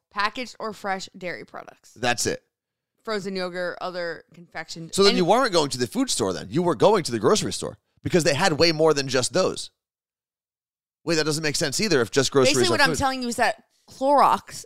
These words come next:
Speaker 1: is
Speaker 2: Yes.
Speaker 1: not a grocery.
Speaker 2: You could, I was gonna make it, someone's gonna then drink it. I'm not gonna even make that joke. <laughs>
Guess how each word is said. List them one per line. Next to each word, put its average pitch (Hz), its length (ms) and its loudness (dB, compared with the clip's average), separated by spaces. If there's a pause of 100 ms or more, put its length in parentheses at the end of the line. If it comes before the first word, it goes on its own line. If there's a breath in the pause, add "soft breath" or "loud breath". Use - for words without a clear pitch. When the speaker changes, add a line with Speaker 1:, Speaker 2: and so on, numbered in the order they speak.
Speaker 1:
is 208 160 -4
Speaker 2:
Yes. 190 100 0
Speaker 1:
not 190 160 0
a 185 40 -4
grocery. 170 600 -8
Speaker 2:
You 151 140 -8
could, 190 240 -6 (320)
I 110 120 0
was 101 180 -4
gonna 98 160 -4
make 92 180 -6
it, 92 180 -12
someone's 113 300 -2
gonna 95 140 -6
then 90 140 -6
drink 101 260 -6
it. 104 160 -2
I'm 101 80 -6
not 98 120 -2
gonna 95 120 -6
even 90 180 -8
make 85 160 -8
that 85 160 -8
joke. 87 320 -6
<laughs> - 60 -2